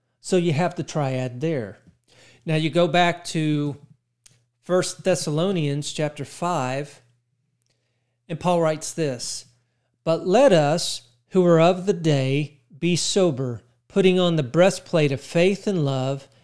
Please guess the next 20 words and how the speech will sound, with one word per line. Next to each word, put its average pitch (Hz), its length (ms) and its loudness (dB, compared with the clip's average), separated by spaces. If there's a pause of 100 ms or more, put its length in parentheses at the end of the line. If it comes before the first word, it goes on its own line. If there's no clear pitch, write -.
(160)
and 143 200 -4
for 180 540 4
a 135 80 -6
helmet, 143 720 -4 (460)
the - 280 -10
hope 180 340 0 (280)
of 131 80 -10
salvation." 131 800 -6 (3500)
You 180 160 -2
see 254 220 0
that 220 240 2
these 220 300 0
three 202 360 2
are 170 220 0
the 160 80 0
natural 185 420 0
consequence 165 960 -4 (320)
of 170 280 0
the 185 60 -2
gospel, 208 680 -6